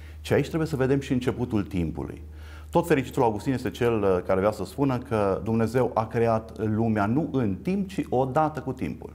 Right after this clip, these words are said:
Așadar, în acest, uh, prin acest verset, „La început a creat Dumnezeu cerul și pământul”, sigur, prin cuvântul cer, după cum știm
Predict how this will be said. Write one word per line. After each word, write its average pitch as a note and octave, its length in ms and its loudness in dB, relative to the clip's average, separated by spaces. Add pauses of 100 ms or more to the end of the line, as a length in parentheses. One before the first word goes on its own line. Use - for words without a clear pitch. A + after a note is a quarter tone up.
(240)
Așadar, B2 500 2 (260)
în A2 400 2
acest, C#3 400 0
uh, G#2+ 260 6
prin G2+ 120 -2
acest G#2+ 280 0
verset, A2+ 300 2
„La G#2 160 4
început A2 480 0
a A2 80 2
creat G#2+ 180 2
Dumnezeu G#2 280 -2
cerul A2+ 200 -2
și - 80 -10
pământul”, C3 340 2
sigur, B2 280 0
prin B2+ 160 2
cuvântul B2 380 0
cer, B2+ 180 2
după A2+ 220 0
cum G#2+ 140 0
știm A2+ 400 0